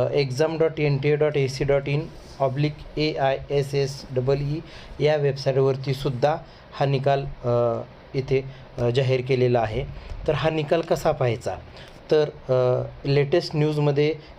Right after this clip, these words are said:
click here for score card येथे क्लिक केल्यानंतर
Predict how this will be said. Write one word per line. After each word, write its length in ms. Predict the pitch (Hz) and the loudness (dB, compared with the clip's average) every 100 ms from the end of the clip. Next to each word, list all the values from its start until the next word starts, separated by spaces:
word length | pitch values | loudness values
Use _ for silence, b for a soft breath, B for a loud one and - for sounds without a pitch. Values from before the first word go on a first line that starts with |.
| - | -2
click 360 | 165 175 170 151 | 0 0 -2 0
here 220 | 147 156 | 2 2
for 400 | 151 - - 151 | 0 -4 0 0
score 540 | 147 - - 156 135 | 0 -8 0 2 4
card 160 | 127 107 - B B B - | 2 0 -2 B B B -2
येथे 240 | 151 147 | 0 0
क्लिक 300 | 170 156 143 - | -2 -2 -2 0
केल्यानंतर 640 | 139 135 135 127 127 139 | 2 4 2 0 2 0